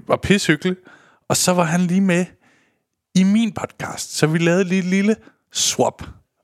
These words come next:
Og, øh, det er altid nice, når man lige kan hjælpe hinanden lidt på den måde. Virkelig hyggeligt. Jeg skal også lige sige, at, øh, han jo har et show om ikke så længe. Jeg sidder lige inde på hans hjemmetid-, hjemmeside, mathias helt dot D K,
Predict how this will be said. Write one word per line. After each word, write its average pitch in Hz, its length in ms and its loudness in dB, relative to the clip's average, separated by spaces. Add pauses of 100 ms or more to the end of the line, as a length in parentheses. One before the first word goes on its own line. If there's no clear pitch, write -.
(160)
Og, 123 380 2
øh, 110 200 0 (160)
det 202 100 4
er 180 60 4
altid 175 320 0
nice, 135 340 0
når 151 80 0
man 135 120 2
lige 143 140 0
kan - 160 -2
hjælpe 131 240 0
hinanden 123 300 0
lidt 110 180 -2
på 135 100 -4
den 117 160 0
måde. 101 240 -2 (840)
Virkelig 202 320 2
hyggeligt. 202 380 0 (480)
Jeg 156 100 0
skal - 240 0
også 214 280 0
lige 226 160 4
sige, 175 500 0 (680)
at, 135 380 0
øh, 131 420 2
han 156 200 0
jo 156 100 0
har 160 220 -2
et - 120 -8
show 143 460 2 (680)
om 131 140 4
ikke 127 180 0
så 143 100 0
længe. - 340 -6 (180)
Jeg 143 120 2
sidder 170 280 2
lige 156 200 0
inde 147 140 -2
på 156 80 -2
hans 127 260 -2
hjemmetid-, 131 640 0
hjemmeside, 139 680 0
mathias 120 440 -2
helt 143 260 -2
dot 127 200 0
D 143 180 0
K, - 80 -4